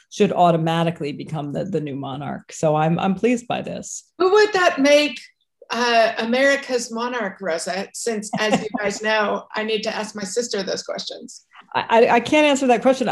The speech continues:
Speaker 1: but I'm gonna ask my teenage daughters 'cause they'll know the answer. I don't know who has the most Instagram followers, but I'm sure that they will.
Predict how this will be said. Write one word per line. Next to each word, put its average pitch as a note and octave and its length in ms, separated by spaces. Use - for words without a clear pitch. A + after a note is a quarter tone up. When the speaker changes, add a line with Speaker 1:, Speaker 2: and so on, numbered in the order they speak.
Speaker 1:
but G#3+ 120
I'm G#3 140
gonna A3 140
ask G3+ 300
my G3+ 120
teenage F#3+ 460
daughters F#3+ 520
'cause E3+ 180
they'll F#3+ 180
know F#3 180
the E3+ 180
answer. G3+ 440
I F#3 60
don't G3 280
know F#3+ 200
who G#3 240
has E3+ 220
the E3+ 80
most D#3+ 240
Instagram D#3 440
followers, D#3 300
but E3+ 160
I'm D3+ 120
sure G3 280
that E3 180
they D#3+ 120
will. D3+ 440